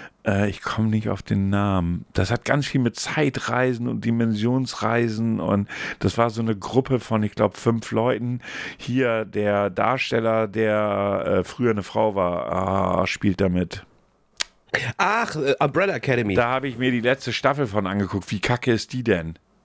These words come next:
Speaker 2: Die hab ich gar nicht, weil ich das schon gehört hab, hab ich gedacht, ich glaub,
Speaker 1: Alter,
Speaker 2: ich will das nicht.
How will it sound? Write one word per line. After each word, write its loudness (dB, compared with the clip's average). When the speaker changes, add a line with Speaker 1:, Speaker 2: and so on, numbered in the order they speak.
Speaker 2:
Die -14
hab -12
ich -8
gar 0
nicht, -6
weil 0
ich 0
das 2
schon 0
gehört 0
hab, 0
hab 0
ich -4
gedacht, -6
ich -12
glaub, 4
Speaker 1:
Alter, 2
Speaker 2:
ich -4
will 2
das -2
nicht. -4